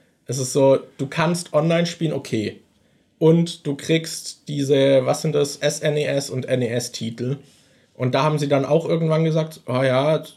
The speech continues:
ich glaub, davor war's zwei Monat oder jeden Monat eins oder so.“ Und dann haben sie gesagt, so, „Ja,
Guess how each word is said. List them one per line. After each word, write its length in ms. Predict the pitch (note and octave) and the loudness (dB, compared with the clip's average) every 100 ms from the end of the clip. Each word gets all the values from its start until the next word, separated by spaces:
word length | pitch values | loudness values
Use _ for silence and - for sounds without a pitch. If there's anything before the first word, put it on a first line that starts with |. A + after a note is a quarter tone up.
| _ | _
ich 100 | - | -6
glaub, 320 | C3+ B2 - - | -2 -2 -6 -8
davor 320 | A#2+ - B2+ | -4 0 0
war's 260 | C3 - - | 0 -4 -14
zwei 340 | - C3 C3+ | -4 0 0
Monat 560 | B2 C3 F#3 F#3+ F#3 - | 0 -2 -2 -4 -6 -6
oder 380 | C#3 D3 C3+ - _ - _ _ - | -4 -2 -4 -12 _ -20 _ _ -6
jeden 240 | C#3+ D#3+ | -2 0
Monat 400 | D#3+ E3 F3 E3+ | 2 2 2 -2
eins 380 | E3+ F3+ F#3 F3+ | -4 -6 -6 -6
oder 200 | E3+ E3+ | 0 0
so.“ 340 | D3+ D#3 E3 - _ _ _ - | 0 -2 -4 -6 _ _ _ -14
Und 200 | C#3+ - | -6 0
dann 100 | C3+ | 2
haben 140 | C#3+ C#3 | 2 0
sie 100 | C#3 | -2
gesagt, 320 | C3 D3 - | 0 -2 -2
so, 80 | C3 | 0
„Ja, 460 | D3+ F#3 G3+ G#3 | 2 2 0 -4